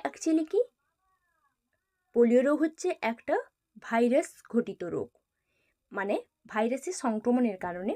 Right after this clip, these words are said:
পোলিও ভাইরাসের সংক্রমণের কারণে পোলিও রোগ হয়। তো এটা হচ্ছে ভাইরাসের সঙ্গে সম্পর্কিত, এর কারণ হচ্ছে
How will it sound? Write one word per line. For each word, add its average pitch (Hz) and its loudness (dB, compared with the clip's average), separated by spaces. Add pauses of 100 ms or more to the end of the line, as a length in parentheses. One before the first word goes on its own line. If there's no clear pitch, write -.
(120)
পোলিও 208 2
ভাইরাসের 185 -2
সংক্রমণের 180 -6
কারণে 185 -2 (440)
পোলিও 247 2
রোগ 180 -8
হয়। 370 -2 (440)
তো - 0
এটা 247 0
হচ্ছে 247 -2 (200)
ভাইরাসের 220 0
সঙ্গে 214 0
সম্পর্কিত, 180 -12 (840)
এর 214 -2
কারণ 196 -4
হচ্ছে 214 -8